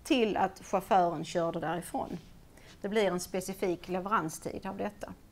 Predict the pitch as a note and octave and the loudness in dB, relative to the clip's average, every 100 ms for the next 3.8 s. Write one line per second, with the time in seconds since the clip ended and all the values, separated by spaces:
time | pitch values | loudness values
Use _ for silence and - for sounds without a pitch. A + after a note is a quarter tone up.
0 | - - - - - - - - B3+ D#4+ | -20 -20 -20 -20 -18 -18 -14 -2 6 8
1 | D4+ E4 F4 - C4 A#3 B3+ B3+ A#3 B3+ | 10 8 6 6 6 6 4 2 2 2
2 | A#3+ B3+ B3+ - A3 A#3 G3 - - D#4+ | 2 2 2 4 4 6 6 4 0 0
3 | A3 - C3+ G2 - - - - | 0 -4 -4 -4 -6 -10 -10 -14